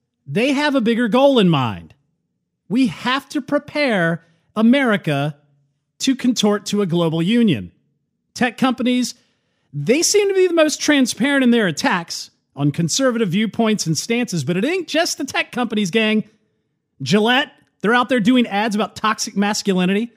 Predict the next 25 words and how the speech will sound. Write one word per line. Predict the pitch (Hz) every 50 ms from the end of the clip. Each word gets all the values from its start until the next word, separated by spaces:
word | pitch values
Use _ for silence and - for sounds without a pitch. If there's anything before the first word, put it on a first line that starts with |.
| _ _ _ _ _
and | - 165 214
then | 247
they | 233 220
turn | 214 - - 240 233
around | 226 226 226 226 226 208
and | 170 123 - - _ _ _ -
glorify | 135 180 202 220 226 233 - - 247 233 233 226 214
obesity | 175 139 185 208 226 214 - 240 240 233
with | 233 185 -
this | - 147 139 - - _ _ _ _
hugely | _ - - - 381 381 392 349 226 262 262 262 247
overweight | 240 247 220 214 214 196 202 220 220 202 165 - _ _ _ _
woman | - 165 240 247 226 202 165 139 120 117 _ _ _ _ _ _ _ _ _ _ _ _ _ _ _ -
being | 226 233 208 175
comfortable | - - - 214 262 247 - - 240 208 254 240 233
in | 233 226
your | 214 208
size. | 196 - - 247 214 208 220 247 247 262 294 277 - - _ _ _ _ _ _ _ _ -
You | 208 226
know, | 226 233
same | 240 - - 277 269 262 247
people | - 254 285 294 277 262 240
that | 240 233 214
are | 190 160 - _ _ _ _ _ _ _ _ _ _ _ _ _ _ _ -
considered | - 220 220 180 - - 262 277 240 247 214 180 -